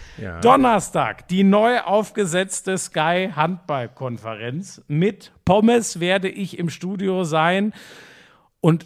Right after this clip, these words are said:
Speaker 2: alle vier Spiele gleichzeitig mit ihm kommentieren. Nein, natürlich nach und nach, aber ich bin so gespannt, wie das wird. Äh,
Speaker 1: Ach, wie in der
Speaker 2: Mittwoch
Speaker 1: zweiten Liga? In der zweiten Liga beim Fußball ist das doch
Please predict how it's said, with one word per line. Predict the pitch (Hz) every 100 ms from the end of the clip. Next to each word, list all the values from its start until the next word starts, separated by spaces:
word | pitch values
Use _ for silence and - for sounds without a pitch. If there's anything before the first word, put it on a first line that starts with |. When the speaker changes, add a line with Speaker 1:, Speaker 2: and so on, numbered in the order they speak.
| _
Speaker 2:
alle | - 180 214 226
vier | - 202 202
Spiele | - - 185 196 196 190 - - _ _ _ _ _ _ -
gleichzeitig | 185 202 - 170 127 120 127
mit | 123
ihm | 135 123
kommentieren. | 123 117 104 113 82
Nein, | 104 92
natürlich | - 120 131
nach | 113 123
und | 131
nach, | 113 151 208 -
aber | 156 156 156
ich | 135 147
bin | 151 131
so | 170
gespannt, | 180 175 - 170 151
wie | 151
das | 143 123
wird. | 127 185 190 - - -
Äh, | 156
Speaker 1:
Ach, | 151
wie | 147 208
in |
der | 240
Speaker 2:
Mittwoch | 202 185
Speaker 1:
zweiten | 208 226
Liga? | 202 226 262 320 - _
In | -
der | 180
zweiten | - 196 190
Liga | 220 220
beim | 196 147
Fußball | 208 - 233
ist | 196
das | 202
doch | 202